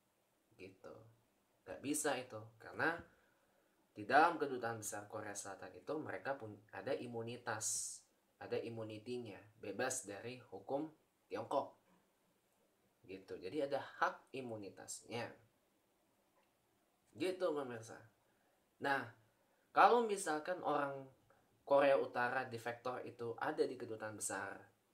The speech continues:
Korea Selatan di Beijing, itu jelas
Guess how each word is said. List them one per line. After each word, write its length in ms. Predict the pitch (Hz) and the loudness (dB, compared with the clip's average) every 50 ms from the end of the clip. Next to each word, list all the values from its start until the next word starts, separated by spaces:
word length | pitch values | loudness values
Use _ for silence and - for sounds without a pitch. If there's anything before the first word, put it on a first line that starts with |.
| _ _ | _ _
Korea 320 | - 143 170 185 180 160 | 4 4 6 6 6 4
Selatan 640 | - - 160 143 117 - - 82 80 87 101 110 110 - - | 4 2 2 0 -2 -4 -8 -14 -14 -14 -14 -18 -18 -8 -6
di 400 | 104 107 104 101 101 98 98 95 98 | -4 -2 -2 -2 -4 -4 -8 -10 -4
Beijing, 400 | - 135 160 151 - - 80 90 113 - - _ _ _ _ _ _ _ _ _ _ _ _ | 0 0 0 0 -2 -6 -14 -16 -16 -20 -20 _ _ _ _ _ _ _ _ _ _ _ _
itu 240 | 147 147 - 220 196 | -4 0 0 0 -2
jelas 560 | 135 123 113 123 160 185 180 - - - | 0 0 2 4 4 4 4 2 -4 -6